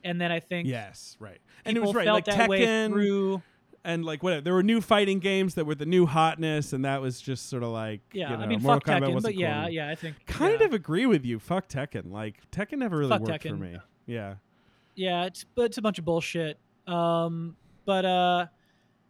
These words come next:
Speaker 1: yeah, I think, I think people look at the, what they call now the three D era. So the,
Speaker 2: Mm-hmm,
Speaker 1: uh,
Speaker 2: mm-hmm.
Speaker 1: the,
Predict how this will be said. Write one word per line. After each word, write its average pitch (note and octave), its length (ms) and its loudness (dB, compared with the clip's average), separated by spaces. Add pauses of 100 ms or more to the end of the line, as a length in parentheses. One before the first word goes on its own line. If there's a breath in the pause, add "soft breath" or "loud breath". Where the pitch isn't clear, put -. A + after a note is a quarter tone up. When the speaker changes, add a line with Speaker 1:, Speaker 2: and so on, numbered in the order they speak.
(140)
Speaker 1:
yeah, F4 300 6
I C#4 100 2
think, F4 240 -4
I C#4 80 0
think D#4+ 180 -2
people D4+ 220 2
look C4 140 2
at A3 100 -6
the, F#3+ 220 -2
what G#3 180 -2
they G#3 80 -2
call G#3 300 0
now F#3+ 260 -2
the E3 140 -8
three F#3+ 260 -4
D F#3 160 -2
era. D#3 520 -4
So E3+ 420 -2
the, D3+ 300 0
Speaker 2:
Mm-hmm, D3+ 60 0
Speaker 1:
uh, D3 440 -6
Speaker 2:
mm-hmm. A2+ 120 -12
Speaker 1:
the, E3+ 140 -4